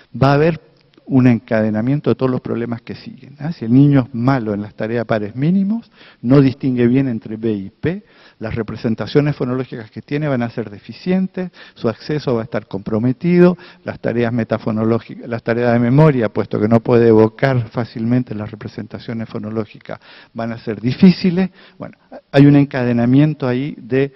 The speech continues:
en cascada de dificultades con una dificultad fonológica única en el origen. Todo el mundo no está de acuerdo con eso. A lo mejor hay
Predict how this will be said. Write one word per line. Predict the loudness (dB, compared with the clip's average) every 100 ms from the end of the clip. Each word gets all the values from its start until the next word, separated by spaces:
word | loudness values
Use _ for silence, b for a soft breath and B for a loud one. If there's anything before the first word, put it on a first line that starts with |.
| b b _
en | 2 2
cascada | 0 -8 -4 -2 0 -2 -2
de | 0
dificultades | 0 -2 -6 -8 -4 -2 0 -2 -6
con | -2 0
una | 2 2
dificultad | 0 -4 -12 -8 -8
fonológica | -6 -6 -6 -10 -12 -12 -2 4
única | 4 4 -2
en | -6
el | -4
origen. | -6 -8 -14 -20 -20 b b b b b _
Todo | 4 6
el | 8
mundo | 6 6
no | 4
está | 0 2 2
de |
acuerdo | 2 -2 -6 -8
con | -10 -12
eso. | -14 -20 -20
A | -14
lo | -10
mejor | -10 -4 -2 -2 -2
hay | -6 -6